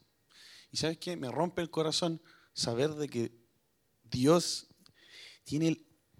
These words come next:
un interés así, pero el loco está arriesgando la vida por ti y tú <laughs> y yo, todos aquí. Es como, ¿has, has visto ese cuadro del Renacimiento así?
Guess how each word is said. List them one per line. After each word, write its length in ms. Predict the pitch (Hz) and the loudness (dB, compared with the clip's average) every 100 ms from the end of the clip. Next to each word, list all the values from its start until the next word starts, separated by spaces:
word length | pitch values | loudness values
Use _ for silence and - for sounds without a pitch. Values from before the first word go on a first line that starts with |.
| _ 139 | _ -2
un 120 | 131 | 0
interés 540 | 131 123 123 143 160 | 0 0 0 2 2
así, 220 | 127 165 | 0 -2
pero 220 | 151 147 120 | 2 2 0
el 140 | 113 | 0
loco 180 | 151 160 | 0 -2
está 180 | - 151 | 0 0
arriesgando 560 | 151 120 127 160 156 | 2 0 -2 -2 0
la 120 | 123 | 0
vida 320 | 110 147 196 160 | -2 4 6 6
por 200 | 156 135 | 4 0
ti 520 | - 175 120 185 277 _ _ _ _ _ _ _ - - _ - _ _ | -6 -6 -4 -6 -12 _ _ _ _ _ _ _ -20 -20 _ -20 _ _
y 180 | 123 113 | -8 -4
tú 500 | - 190 214 247 196 - - - - - - - | 2 4 4 2 -4 -12 -14 -14 -16 -20 -20 -20
<laughs> 680 | _ _ - 180 165 135 - | _ _ -12 -10 -10 -14 -10
y 160 | 123 | -6
yo, 520 | 120 147 160 180 190 - _ _ _ _ | 6 8 10 8 0 -14 _ _ _ _
todos 480 | - 147 143 139 - 123 | 0 2 2 -2 -6 -8
aquí. 420 | 117 113 113 127 _ _ _ _ _ _ _ _ _ _ _ _ _ _ _ _ _ _ _ _ | -6 -8 -8 -14 _ _ _ _ _ _ _ _ _ _ _ _ _ _ _ _ _ _ _ _
Es 120 | 131 | -20
como, 500 | - 120 113 110 107 | -10 -6 -4 -4 -2
¿has, 180 | 131 127 | -2 0
has 120 | 131 | 2
visto 180 | 131 156 | 2 2
ese 140 | 147 135 | 0 6
cuadro 380 | 143 160 156 | 8 10 8
del 140 | 151 147 | 6 6
Renacimiento 580 | 147 139 143 143 147 151 | 4 2 2 0 0 -2
así? 260 | 165 165 | -2 -8